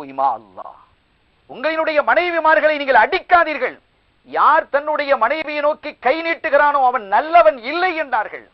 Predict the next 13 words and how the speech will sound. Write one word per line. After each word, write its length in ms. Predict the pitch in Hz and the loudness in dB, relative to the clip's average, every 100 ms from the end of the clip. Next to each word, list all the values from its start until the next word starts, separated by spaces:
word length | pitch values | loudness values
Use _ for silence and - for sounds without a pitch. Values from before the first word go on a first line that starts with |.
| _ _ _ _ _ _ _ _ _ _ 104 | _ _ _ _ _ _ _ _ _ _ _
நீ 100 | 123 | -20
நல்லவன் 540 | 113 139 185 233 247 | -14 -12 -4 -4 -4
என்று 280 | 247 240 233 | -10 -12 -14
சொல்லுவதும் 640 | - 220 226 226 233 277 220 _ _ _ | -12 -10 -6 -6 -6 -10 -16 _ _ _
உன் 200 | 165 190 | -20 -10
மனைவிதான். 600 | 180 185 175 135 110 - _ _ _ _ _ _ | -8 -8 -10 -8 -10 -12 _ _ _ _ _ _
ஸல்லல்லாஹு 260 | 139 180 180 | -10 -4 -4
அலைஹி 100 | 170 | -4
வஸல்லம் 160 | 165 165 | -8 -8
சொல்றாங்க, 300 | 170 156 127 _ _ _ 127 | -6 -6 -8 _ _ _ -18
எல்லா 520 | 143 190 226 240 240 240 240 233 226 220 - | -16 -16 -8 -4 -2 -2 -2 -2 -2 -4 -6
திருமண 380 | 226 262 254 233 214 208 180 | -12 -8 -6 -2 -2 -2 -6
ஹுத்பாவிலும், 720 | - 208 247 226 214 196 190 | -10 -12 -6 -2 -2 -4 -12